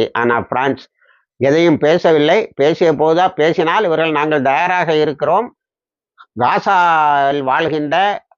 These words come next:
முஜாஹிதுகள், அதாவது போராளிகள் போர் ஒப்பந்தத்துக்கு ஒப்பு-, ஒத்துக்கொண்டால், அல்லாமல் எங்களிடம் பேசி பயனில்லை என்று சொல்லிவிட்டார்கள்.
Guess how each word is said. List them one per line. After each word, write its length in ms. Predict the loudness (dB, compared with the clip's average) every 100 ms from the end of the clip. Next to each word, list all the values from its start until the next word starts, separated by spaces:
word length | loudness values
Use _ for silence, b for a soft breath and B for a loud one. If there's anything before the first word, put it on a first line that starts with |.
| -8
முஜாஹிதுகள், 640 | -2 0 0 0 0 0 -2 -6 _
அதாவது 320 | -2 0 0 0
போராளிகள் 600 | 0 0 0 0 0 0 -4 _ _ _ _ _ 0
போர் 200 | 2 2
ஒப்பந்தத்துக்கு 580 | 0 -2 -2 -4 -4 -2
ஒப்பு-, 280 | -2 0 -2
ஒத்துக்கொண்டால், 680 | 0 -2 0 0 0 -2 -4 _
அல்லாமல் 460 | -2 0 0 2
எங்களிடம் 500 | 2 2 0 0 0
பேசி 320 | 0 -2 0 0 0
பயனில்லை 560 | 0 0 0 0 0 0
என்று 200 | 0 -2
சொல்லிவிட்டார்கள். 760 | -2 0 0 0 0 0 0